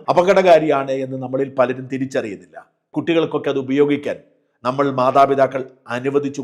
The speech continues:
കൊടുക്കുന്നത് തന്നെ ഉചിതമല്ല. അത് കുട്ടികൾക്കുള്ളതല്ല. കാരണം അത് വലിയ അപകടമുണ്ടാക്കുന്നതാണ്. നിരവധി മരണമുണ്ടാക്കിയിട്ടുണ്ട്.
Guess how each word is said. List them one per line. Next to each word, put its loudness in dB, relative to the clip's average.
കൊടുക്കുന്നത് -4
തന്നെ -6
ഉചിതമല്ല. 0
അത് 6
കുട്ടികൾക്കുള്ളതല്ല. 2
കാരണം 4
അത് 0
വലിയ 2
അപകടമുണ്ടാക്കുന്നതാണ്. 0
നിരവധി 0
മരണമുണ്ടാക്കിയിട്ടുണ്ട്. -6